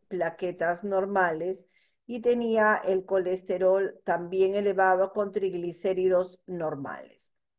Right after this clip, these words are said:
Re-, quiero que recuerden entonces que en esta ocasión está la bilirrubina total elevada a predominio directo, que no solamente están elevadas las transaminasas, sino también tenemos elevada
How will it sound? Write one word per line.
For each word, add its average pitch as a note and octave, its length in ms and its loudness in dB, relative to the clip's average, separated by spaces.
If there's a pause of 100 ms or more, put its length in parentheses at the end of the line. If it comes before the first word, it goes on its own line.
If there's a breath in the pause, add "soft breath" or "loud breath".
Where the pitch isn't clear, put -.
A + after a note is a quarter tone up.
(340)
Re-, F#3 200 -2
quiero G#3+ 240 6
que A3 140 4
recuerden A3+ 580 0
entonces A3+ 920 -2
que E3+ 160 -8
en F3 120 -6
esta G3 320 2
ocasión G#3+ 920 2
está F3 420 0
la F3 160 2
bilirrubina F#3 800 -2
total F#3+ 380 2
elevada F#3+ 760 2
a F3 100 -4
predominio F3+ 640 -2
directo, G3 800 0 (500)
que G3+ 120 6
no G#3+ 200 0
solamente G#3 880 0
están F#3+ 360 0
elevadas F#3 680 4
las E3 300 -4
transaminasas, G#3 1200 0
sino G3 420 -2
también G3 460 0
tenemos G3 480 0
elevada F#3 640 2